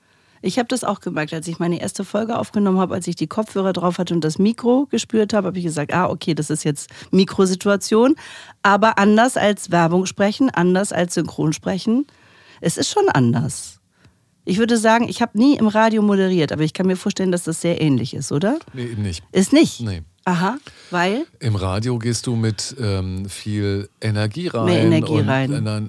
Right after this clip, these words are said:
Speaker 2: einer Dynamik. Ähm, du sprichst, ähm, zu vielen. Das ist auch ein Unterschied. Ich finde, im Podcast sollte man eher versuchen, zu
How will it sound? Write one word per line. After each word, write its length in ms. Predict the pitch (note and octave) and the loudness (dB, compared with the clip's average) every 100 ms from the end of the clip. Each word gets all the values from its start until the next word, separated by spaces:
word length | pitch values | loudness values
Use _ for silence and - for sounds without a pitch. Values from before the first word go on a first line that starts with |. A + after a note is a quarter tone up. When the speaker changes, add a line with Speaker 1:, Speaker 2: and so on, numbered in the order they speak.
| - | -6
Speaker 2:
einer 220 | G#2 G2+ | -4 -4
Dynamik. 920 | G#2 G#2 A#2 B2 A#2+ A2 G#2+ - - A2 | -4 -4 -4 -4 -2 -2 -4 -8 -14 -8
Ähm, 380 | G2 F#2+ F#2+ F#2 | -6 -6 -6 -8
du 140 | G#2 F#2 | -6 -6
sprichst, 680 | - - A#2 - - - - | -8 -6 -6 -6 -12 -14 -12
ähm, 400 | G#2 F#2 F2+ F2+ | -8 -6 -6 -6
zu 140 | - A#2 | -6 -6
vielen. 760 | - - D#3 D3 C3 C3 C#3+ | -6 -8 -6 -2 -2 -2 -8
Das 140 | C3 G2+ | -10 -8
ist 120 | G#2 | -8
auch 180 | G#2 G#2+ | -6 -6
ein 80 | A2+ | -4
Unterschied. 360 | A2 G#2+ G2+ | -4 -6 -6
Ich 80 | G2 | -8
finde, 160 | G#2+ G2 | -8 -8
im 60 | F#2+ | -8
Podcast 400 | G#2+ - G2+ - | -10 -6 -6 -4
sollte 560 | G2+ G2 _ - G#2 | -6 -6 _ -8 -4
man 300 | G2 F#2+ F#2+ | -2 -2 -2
eher 200 | F2+ F#2 | -4 -6
versuchen, 560 | F2+ G2 F2+ G2+ F#2 G2 | -4 -6 -6 -8 -8 -10
zu 240 | - G#2 | -8 -12